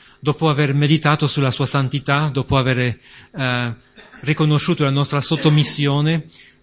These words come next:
chiediamo le cose di cui abbiamo bisogno, versetti undici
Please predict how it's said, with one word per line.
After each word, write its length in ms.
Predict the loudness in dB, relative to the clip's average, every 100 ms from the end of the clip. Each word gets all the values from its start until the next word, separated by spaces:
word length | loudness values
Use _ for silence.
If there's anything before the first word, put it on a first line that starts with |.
| _
chiediamo 640 | 0 0 2 2 2 2
le 180 | 0 0
cose 340 | -2 0 0
di 140 | -2 -2
cui 320 | 0 0 0
abbiamo 420 | -2 -2 0 0
bisogno, 640 | -2 -2 0 0 -2 -6
versetti 680 | -6 -8 -6 -6 -6 -8 -8 _ _ -6
undici 760 | 0 0 0 -2 -4 -6 -6